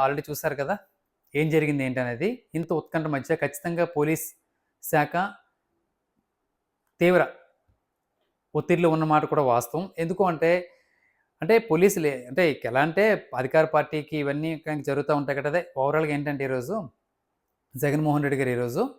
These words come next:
అంబటి రాంబాబు గారి కుటుంబం పరామర్శ కోసం వెళ్తూ ఉన్నారు. వెళ్తున్న సందర్భంగా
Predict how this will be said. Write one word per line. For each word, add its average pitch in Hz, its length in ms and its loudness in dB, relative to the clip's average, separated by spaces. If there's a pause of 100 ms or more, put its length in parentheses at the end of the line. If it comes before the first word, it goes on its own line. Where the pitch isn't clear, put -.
అంబటి 143 240 -2
రాంబాబు 135 320 0
గారి 135 100 -2
కుటుంబం 123 340 -6 (100)
పరామర్శ 127 340 0
కోసం 131 220 -10
వెళ్తూ 120 240 -6
ఉన్నారు. 127 320 -4 (720)
వెళ్తున్న 151 260 0
సందర్భంగా 135 560 -2